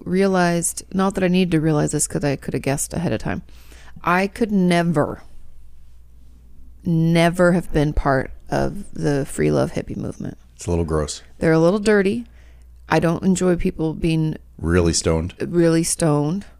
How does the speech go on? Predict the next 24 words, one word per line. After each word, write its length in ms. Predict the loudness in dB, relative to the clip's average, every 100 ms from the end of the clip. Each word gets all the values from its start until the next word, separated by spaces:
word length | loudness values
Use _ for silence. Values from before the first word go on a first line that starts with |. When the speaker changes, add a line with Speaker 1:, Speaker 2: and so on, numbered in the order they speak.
| -8
Speaker 1:
and 180 | -6 -6
flailing 540 | -2 0 2 2 0
about 500 | 2 2 2 -2 -8 -20 -12
and, 160 | -4 0
like, 220 | 0 0
putting 280 | -2 0 0
their 180 | 0 0
body 360 | 2 2 4 2
on 160 | 0
my, 160 | 0 0
no, 60 | 0
no, 420 | 0 0 0 0
no, 280 | 0 0 2
no, 160 | 0
no, 120 | 2 2
no, 140 | 2
no. 140 | 2
I'm 400 | 0 -4 -18 -2
not 140 | 2 2
a 40 |
fan 220 | 4 4
of 80 | 4
non-consensual 720 | 4 2 0 -4 -4 -4 -4
touch. 420 | -2 -2 -2 -10